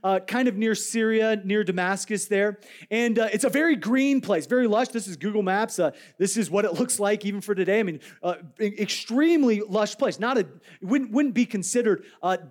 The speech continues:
desertous per se. I mean, but it, it, it's great, uh, soil for crops and everything. And, and they decided to stop there. And, and, and God came to Abraham, and God gave him a dream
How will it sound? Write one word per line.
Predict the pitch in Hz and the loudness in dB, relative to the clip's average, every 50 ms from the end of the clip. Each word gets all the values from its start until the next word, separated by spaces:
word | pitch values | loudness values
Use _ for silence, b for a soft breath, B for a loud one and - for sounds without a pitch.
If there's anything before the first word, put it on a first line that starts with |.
| _ - | _ -2
desertous | 233 233 247 196 214 233 202 220 226 214 226 | 0 0 0 0 0 0 2 2 0 0 -2
per | - 233 208 | -4 -4 -4
se. | - - 226 214 208 226 233 226 | -2 0 0 2 4 4 4 2
I | |
mean, | 208 202 185 | 2 0 0
but | 170 196 190 | 0 2 2
it, | 185 175 - - | 0 0 -2 -4
it, | - 180 190 190 | -2 -2 0 0
it's | 190 - | -2 -4
great, | - _ - - 202 214 220 240 233 233 - - | -4 _ -4 0 0 2 2 2 0 -2 -4 -2
uh, | 185 175 175 170 165 156 | 0 2 2 2 0 0
soil | - - - 220 220 226 226 214 | -2 0 2 4 4 4 4 2
for | 208 214 185 165 | 0 -2 -6 -6
crops | - - - 220 208 208 220 220 220 - | -6 -4 -2 0 0 0 0 -2 -4 -4
and | 175 170 | -4 -2
everything. | 196 214 233 220 - 226 220 - B B B B B B | 0 0 -2 0 0 -2 -2 -4 B B B B B B
And, | B 262 240 | B -6 -4
and | 262 269 285 285 | -2 -2 0 2
they | 302 320 320 | 2 2 2
decided | 294 - - 302 254 240 262 247 247 190 | 2 0 0 0 0 2 2 0 0 0
to | 196 190 | -2 -4
stop | - - - 220 214 226 220 - | -4 -2 -2 0 0 0 -2 -2
there. | 160 190 196 214 226 220 | -2 0 0 2 2 2
And, | 196 175 156 - b b b b b | 0 -2 -6 -10 b b b b b
and, | b 226 233 | b -4 -2
and | - 233 240 254 240 240 240 233 | -2 -2 -2 0 0 0 0 2
God | - 262 269 302 330 269 190 - _ - | 2 0 0 0 0 -2 -4 -10 _ -10
came | - - 262 294 339 370 381 370 - | -4 -2 0 0 2 0 0 0 0
to | - 285 - 240 | 0 0 2 2
Abraham, | 247 262 240 240 202 175 165 151 143 147 160 180 170 _ _ b b b b b b b | 0 0 0 -4 -4 -6 -6 -8 -8 -10 -12 -14 -18 _ _ b b b b b b b
and | 220 240 233 165 | 0 0 0 0
God | - 247 254 285 294 247 160 - | 0 0 0 0 -2 -2 -4 -2
gave | - 277 320 339 254 | 0 2 2 2 4
him | 240 302 311 277 | 2 2 2 2
a | 240 | 0
dream | 175 147 - - 226 262 269 269 240 214 202 202 | -2 -2 -6 -4 0 0 2 2 2 2 0 -2